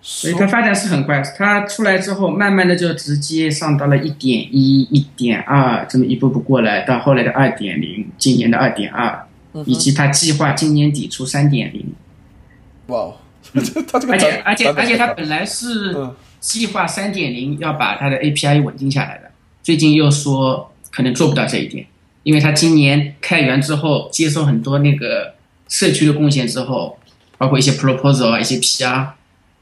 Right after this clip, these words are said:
Speaker 1: 就可能打乱了它以前的计划。
Speaker 2: 啊。
Speaker 1: 但它发展很快。
Speaker 2: OK。而我发现就是这个是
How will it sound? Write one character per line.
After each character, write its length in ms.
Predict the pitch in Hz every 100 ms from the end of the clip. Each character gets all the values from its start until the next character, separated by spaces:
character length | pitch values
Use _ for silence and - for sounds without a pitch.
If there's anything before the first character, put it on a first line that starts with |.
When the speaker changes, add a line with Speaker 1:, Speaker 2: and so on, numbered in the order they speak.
| _
Speaker 1:
就 120 | -
可 140 | 139 120
能 100 | 135
打 160 | - 110
乱 100 | 135
了 100 | 123
它 200 | 123 120
以 100 | 107
前 180 | - 113
的 100 | 117
计 260 | - 131
划。 320 | - 95 - _ _ _ _ _ _ _ _ _
Speaker 2:
啊。 600 | - 127 135 131 123 113 104
Speaker 1:
但 100 | 147
它 120 | 147
发 160 | 151 156
展 140 | 139
很 100 | -
快。 340 | - - - - _ _ _ _ _ -
Speaker 2:
OK。 300 | 151 - 107 - - - - _ - - - -
而 260 | - 185
我 80 | 180
发 140 | 170 233
现 220 | 247 202
就 100 | 208
是 240 | - 175
这 120 | 160 190
个 100 | -
是 220 | -